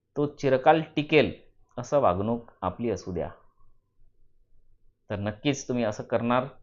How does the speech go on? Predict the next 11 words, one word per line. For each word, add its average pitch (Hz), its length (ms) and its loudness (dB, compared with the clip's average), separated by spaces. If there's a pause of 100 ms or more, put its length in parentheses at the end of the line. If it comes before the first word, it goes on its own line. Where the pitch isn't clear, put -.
(400)
आपल्या 107 260 0
आयुष्यात, 117 360 -2
आपल्या 107 240 -4
जीवनात 107 360 -2 (720)
कधीही 131 680 0 (160)
कोणाशीही 123 640 -4
खोटं 107 420 -6
बोलण्याचा 92 460 -2
प्रयत्न 95 440 -6
करू 107 260 -6
नका 135 380 2